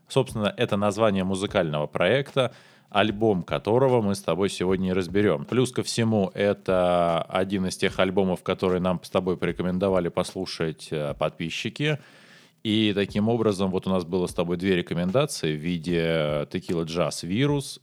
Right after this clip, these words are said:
и, э, Порез на собаке. Но альбом конкретный не был рекомендован, поэтому мы с тобой выбрали альбом под названием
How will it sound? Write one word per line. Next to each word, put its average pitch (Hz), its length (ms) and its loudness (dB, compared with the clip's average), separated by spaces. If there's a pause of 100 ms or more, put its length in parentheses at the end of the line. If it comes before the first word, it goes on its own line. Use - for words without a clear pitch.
и, 101 500 0
э, 104 440 4
Порез 90 400 0
на 82 100 -4
собаке. 85 760 -2 (380)
Но 113 320 2
альбом 110 440 2
конкретный 95 580 0
не 131 160 2
был 113 160 -2
рекомендован, 82 640 -2
поэтому 90 340 0
мы 104 100 0
с - 60 -6
тобой 90 260 0
выбрали 87 400 -2
альбом 87 400 0
под 85 140 -2
названием 87 800 0